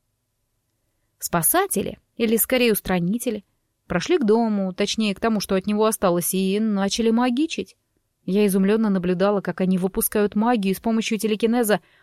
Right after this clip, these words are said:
управляют кусками плит, дерева и кирпичей, сортируют. Все лишние материалы сразу расщепляют. Надо же, и свалка, и вывоз мусора не нужны. Остается только то, что пригодится для переработки.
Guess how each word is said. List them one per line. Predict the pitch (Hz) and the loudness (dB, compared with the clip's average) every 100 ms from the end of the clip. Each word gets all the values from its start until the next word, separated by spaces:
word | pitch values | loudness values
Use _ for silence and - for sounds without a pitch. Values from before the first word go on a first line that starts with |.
| _ | _
управляют | 202 226 220 240 233 - | -2 0 2 2 2 0
кусками | 190 - 226 202 175 | -4 0 0 0 -2
плит, | 156 185 240 214 - | -4 -4 -4 -6 -8
дерева | 170 233 214 190 | -2 0 2 0
и | 190 | 0
кирпичей, | 190 - 196 - 262 - _ _ _ | -2 -4 -6 -4 -6 -6 _ _ _
сортируют. | - 185 170 - 185 254 302 165 - _ _ _ _ | -4 -2 -2 -2 0 0 0 -2 -6 _ _ _ _
Все | - 240 | -4 2
лишние | 233 - 226 214 | 2 2 0 0
материалы | 196 214 233 208 | 2 2 2 2
сразу | 196 208 220 | 0 0 2
расщепляют. | 226 - 240 - 175 175 180 - _ _ _ - | 0 0 -2 0 0 0 -2 -6 _ _ _ -6
Надо | 185 214 214 | -4 -2 -2
же, | 180 175 _ _ _ | -2 -6 _ _ _
и | 196 | -6
свалка, | - 190 240 320 277 220 | -2 0 0 0 0 2
и | 208 202 | 2 2
вывоз | 185 254 311 - | 0 0 -2 -2
мусора | 175 208 262 285 | -2 -2 -2 0
не | 262 254 | 0 0
нужны. | 262 226 233 | 0 0 -2
Остается | 220 294 349 - | 0 0 0 0
только | 262 247 269 | -2 -2 -2
то, | 294 | -4
что | - 247 | -2 -2
пригодится | 240 226 233 240 - 214 | -2 0 0 0 -2 0
для | 214 208 | 0 0
переработки. | 220 226 240 214 165 139 | 2 2 2 0 -2 -6